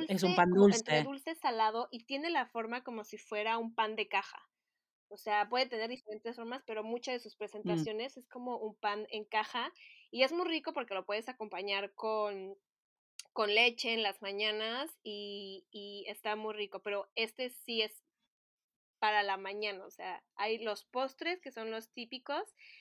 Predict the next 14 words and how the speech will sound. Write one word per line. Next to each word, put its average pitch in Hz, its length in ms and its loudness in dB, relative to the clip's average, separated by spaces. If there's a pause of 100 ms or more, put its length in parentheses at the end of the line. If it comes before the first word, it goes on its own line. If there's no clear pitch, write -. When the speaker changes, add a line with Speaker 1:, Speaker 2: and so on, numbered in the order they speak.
(380)
Speaker 2:
y 277 680 -4
los 196 400 -2
post-, 208 360 -6
la, 202 200 -2
eh, 202 180 -6
la 196 140 -2
panadería 202 680 0
para, 180 540 -6
para 180 180 -4
la 180 120 -6
mañana. 180 360 -10 (2000)
Speaker 1:
Claro, 143 380 2 (600)
claro, 139 400 0 (300)
claro. 135 300 0